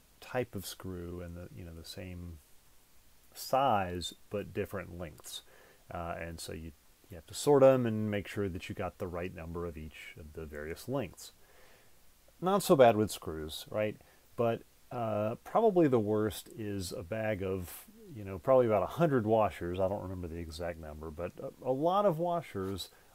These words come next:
all of 'em the same size and type, with the exception of just a few that are slightly thinner than the rest. Uh, and so not only are you trying to sort through and count all these washers,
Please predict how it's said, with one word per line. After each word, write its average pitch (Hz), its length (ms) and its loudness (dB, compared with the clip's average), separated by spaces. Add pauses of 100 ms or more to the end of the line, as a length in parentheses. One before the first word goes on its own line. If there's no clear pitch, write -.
(120)
all 214 260 4
of 185 80 0
'em 180 380 0 (260)
the 139 140 0
same 151 680 -2 (120)
size 139 560 -2
and 127 160 -2
type, 123 400 -2
with 113 140 -4
the 117 80 -2
exception 127 580 -4
of 107 140 -6 (180)
just - 300 -2
a 180 40 0
few 175 540 2 (500)
that 123 220 0
are 117 500 2 (480)
slightly 135 460 0
thinner 123 440 -2
than 90 180 -4
the 82 80 -10
rest. - 460 -14 (300)
Uh, 92 400 -8
and 92 160 -8
so 120 480 6 (240)
not 170 180 6
only 151 280 6
are 123 60 4
you 113 100 4
trying 117 260 -2
to 101 60 -2
sort 117 280 -2
through 113 200 -2
and 90 100 -6
count 107 240 -2
all 98 80 -2
these 90 220 -8
washers, 120 520 0